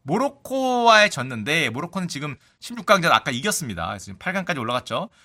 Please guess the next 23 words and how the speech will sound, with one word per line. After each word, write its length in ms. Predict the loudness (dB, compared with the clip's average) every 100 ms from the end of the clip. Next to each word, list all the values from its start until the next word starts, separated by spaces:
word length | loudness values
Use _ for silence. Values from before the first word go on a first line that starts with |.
| _ _
오, 440 | -8 4 8 8
네덜란드가 520 | 6 6 6 4 4 2
모로코에 480 | 2 -2 0 0
지니까 340 | 0 -2 0 0
완전 640 | 2 0 2 4 4 2 -6
이변 300 | -2 2 4
아니냐? 420 | 4 4 0 0 -10
모로코의 680 | -10 -10 -12 -18 -6 -6
피파 260 | -6 -10 -4
랭킹이 340 | -4 -2 -4
육위라고 440 | -4 -2 2 4 2
합니다. 300 | -4 -8 -8
와, 140 | -6 -2 -2 -2
씨. 360 | -14 -16 -18 _ _ -20 _ -8
어, 200 | -6 -4
지난달에 340 | 0 2 2
사 160 | 2 4
강팀 340 | 4 4 4
아닌가? 460 | 4 4 2 2 2 _ _ _ _
엄청난 640 | -4 -2 2 2 4 2
강팀입니다. 600 | 2 -4 -4 -4 -2 -2 -2
그러니까 320 | -4 -2 0
사실 500 | 0 0 0 -2